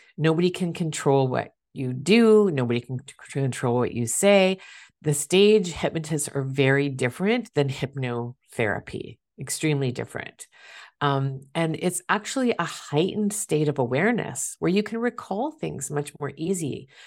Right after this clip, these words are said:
easier. Like I say to my clients, "Okay, I'm gonna ask you a question and just tell me the first thing that comes to mind." And they'll blurt out an answer, and then they'll say, "Oh, that's really interesting. Wow."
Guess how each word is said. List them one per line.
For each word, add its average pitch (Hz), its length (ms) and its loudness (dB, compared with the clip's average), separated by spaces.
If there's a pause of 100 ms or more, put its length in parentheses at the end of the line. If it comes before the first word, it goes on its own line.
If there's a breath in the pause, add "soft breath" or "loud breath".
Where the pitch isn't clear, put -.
(280 loud breath)
easier. 180 460 2
Like 151 180 0
I 160 140 2
say 170 240 0
to 170 80 -2
my 160 140 0
clients, 151 420 -2
"Okay, 156 320 0
I'm 151 120 0
gonna 170 120 2
ask - 460 -6
you 151 480 0
a 147 100 -4
question 262 540 -4 (100)
and 143 200 -4
just 147 340 -4
tell 147 180 -4
me 151 140 -2
the 143 100 -2
first 147 420 -2
thing 139 180 -4
that 131 120 -8
comes 127 260 -8
to - 80 -6
mind." - 420 -8 (520 loud breath)
And 147 160 0
they'll 196 160 6
blurt 185 320 2
out 160 160 2
an 143 140 0
answer, 160 500 -2
and 135 220 -2
then 135 160 0
they'll 131 120 -4
say, 131 380 -6
"Oh, 226 520 0 (120)
that's 330 340 -2
really 127 380 -4
interesting. - 800 -4 (420)
Wow." 294 600 0